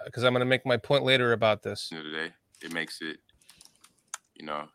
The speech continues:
Speaker 2: uh, they're doing their job when they're giving me, you know, what to look at, stuff like that. But at the end of the day, I, you know, can't be thinking about that when the game comes. I prepare myself throughout the week, and then when the game comes, it's, you know, it's, it's, it's time to play free at that point. So, um,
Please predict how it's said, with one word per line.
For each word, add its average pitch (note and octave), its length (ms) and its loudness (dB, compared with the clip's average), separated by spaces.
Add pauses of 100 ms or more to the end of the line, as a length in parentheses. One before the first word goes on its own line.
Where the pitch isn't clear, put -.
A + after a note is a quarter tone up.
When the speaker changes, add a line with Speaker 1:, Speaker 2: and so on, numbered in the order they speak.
(140)
Speaker 2:
uh, - 240 -14
they're F#2 120 -2
doing F#2+ 200 -4
their F2+ 120 -4
job F2 360 2
when E2+ 120 -10
they're D#2+ 100 -8
giving E2 280 -8
me, D#2+ 300 -12
you - 60 -20
know, C#2+ 200 -20 (140)
what E2 140 -8
to - 100 -12
look E2 180 -6
at, D#2+ 220 -4 (100)
stuff - 260 -12
like D#2 140 -6
that. E2 200 -2
But D#2 100 -8
at D2+ 80 -8
the D2+ 80 -14
end D#2 100 -12
of D2 100 -14
the D#2 60 -12
day, D#2+ 120 -4
I, D#2 80 -2 (320)
you - 80 -20
know, C2+ 160 -20
can't D#2+ 140 -6
be D#2+ 60 -8
thinking D#2+ 200 -12
about D2+ 220 -10
that D2 120 -10
when D2 180 -14 (640)
the E2 80 -14
game F2 200 -4
comes. D#2 260 -8
I D2 80 -2
prepare E2 260 -8
myself E2 340 -4
throughout D#2+ 200 -4
the D#2 80 -10
week, D#2+ 220 -6
and D#2+ 100 -10
then D2 180 -8
when D2+ 80 -12
the D#2 80 -10
game D#2+ 180 -4
comes, E2 360 -6
it's, - 260 -16 (560)
you - 100 -20
know, - 100 -16 (320)
it's, - 260 -18
it's, - 260 -14
it's - 240 -10
time E2 180 0
to D#2+ 60 -10
play D#2 180 -8
free E2+ 220 -6
at D2+ 80 -8
that D#2+ 200 -2
point. C#2+ 260 -10
So, D2+ 200 -8
um, D2+ 380 -4